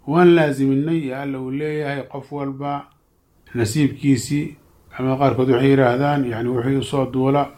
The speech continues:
oo khayr iyo shar ah. Culamada qaarna waxay ku fasiraan, yacni, qadartiisi. "في عنقه"،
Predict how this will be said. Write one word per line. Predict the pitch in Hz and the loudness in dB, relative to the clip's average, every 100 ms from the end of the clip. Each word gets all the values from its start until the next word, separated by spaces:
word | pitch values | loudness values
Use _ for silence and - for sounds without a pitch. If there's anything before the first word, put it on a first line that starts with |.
| _ _ - | _ _ -6
oo | 127 | -4
khayr | 117 139 135 | -2 0 2
iyo | 127 | 2
shar | 104 151 147 | 0 0 0
ah. | 143 123 - - _ _ _ _ _ _ _ - | 0 -2 -4 -20 _ _ _ _ _ _ _ -4
Culamada | 135 139 | 0 2
qaarna | 139 143 | 2 2
waxay | 135 120 | 0 0
ku | 120 | -2
fasiraan, | - 120 135 123 135 143 - - _ | -4 -2 -2 0 0 -2 -6 -20 _
yacni, | 131 127 | -4 -2
qadartiisi. | 131 135 156 - 113 101 - - _ | 0 2 2 0 -8 -8 -10 -20 _
"في | - 165 | -2 0
عنقه"، | 151 185 202 190 175 196 202 | 6 6 6 4 6 4 2